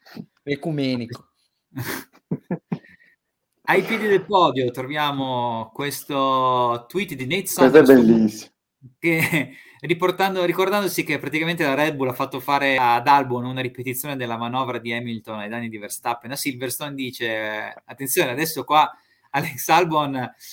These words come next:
Speaker 2: avrà un momento terribile nel cercare di creare, di ricreare quanto è accaduto questo la prossima settimana". Cioè, praticamente Albon dovrebbe creare la carambola <laughs> provocata da Bottas con tutte le macchine, quindi da solo.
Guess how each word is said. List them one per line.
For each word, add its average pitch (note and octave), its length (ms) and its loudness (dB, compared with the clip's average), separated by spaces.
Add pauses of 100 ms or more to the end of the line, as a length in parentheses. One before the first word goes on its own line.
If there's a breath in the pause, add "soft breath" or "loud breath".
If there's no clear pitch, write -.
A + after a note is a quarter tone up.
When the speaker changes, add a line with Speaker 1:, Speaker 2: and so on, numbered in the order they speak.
Speaker 2:
avrà C#3 360 2
un C3+ 320 -4
momento D#3+ 400 -2
terribile C#3+ 580 -2
nel B2+ 140 -4
cercare C3+ 320 -4
di C3 140 -6
creare, C3 500 0
di B2+ 160 -4
ricreare C#3 480 -2
quanto C3 400 -4
è A#2+ 60 -4
accaduto B2+ 400 -8
questo A#2+ 320 -6
la A2+ 80 -6
prossima A2+ 320 -14
settimana". A2+ 480 -8
Cioè, A#2+ 160 -10
praticamente C3 800 -6 (140)
Albon C#3+ 360 -2
dovrebbe B2 420 -8
creare C3 420 -6
la C3+ 140 -6
carambola C#3+ 720 0
<laughs> - 100 -18
provocata B2+ 460 -8
da C#3+ 80 -8
Bottas B2 380 -6
con - 180 -2
tutte E3+ 220 -2
le - 80 -6
macchine, B2 400 -6
quindi A#2 180 -6
da A#2+ 120 -4
solo. G#2 440 -12